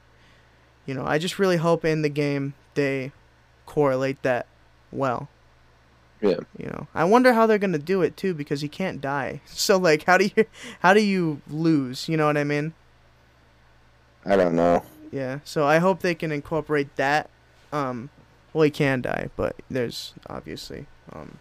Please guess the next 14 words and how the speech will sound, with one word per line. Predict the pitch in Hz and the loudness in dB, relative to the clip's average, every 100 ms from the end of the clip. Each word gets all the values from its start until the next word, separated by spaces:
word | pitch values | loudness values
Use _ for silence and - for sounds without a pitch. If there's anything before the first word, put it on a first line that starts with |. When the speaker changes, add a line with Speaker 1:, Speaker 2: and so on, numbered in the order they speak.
| _ | _
Speaker 2:
There's | 92 113 101 - | -6 4 4 6
different, | 98 95 - 90 80 | 6 4 4 2 2
Speaker 1:
shit | 139 - | 0 2
Speaker 2:
yeah, | 101 92 | 4 6
Speaker 1:
to | |
Speaker 2:
there's | 98 98 | 6 8
alterations | 117 - 101 90 90 - 90 95 | 6 6 6 8 6 2 -2 0
that | 98 | 4
you | 90 | 6
would | 95 | 8
Speaker 1:
Which, | 90 90 | 6 2
Speaker 2:
need | 90 | 0
to | - | -4
do. | - | -12